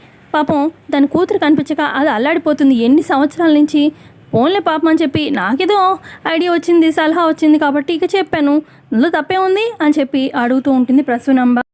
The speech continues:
అప్పుడు అక్షిత అంటుంది, "హ్మ్, నీకేం తప్పు కాదు,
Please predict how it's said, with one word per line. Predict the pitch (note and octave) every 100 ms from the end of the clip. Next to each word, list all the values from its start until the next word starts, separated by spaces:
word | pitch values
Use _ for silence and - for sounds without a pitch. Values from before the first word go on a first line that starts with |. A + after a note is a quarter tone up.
| _ _ -
అప్పుడు | F#4 D#4+
అక్షిత | - A#3+ - D#4
అంటుంది, | C#4 B3+ C4 B3+ C#4+ - _ -
"హ్మ్, | D#4 F#4+ - -
నీకేం | A#3+ C#4+ E4+
తప్పు | F4+ C#4 D#4
కాదు, | D4 C4+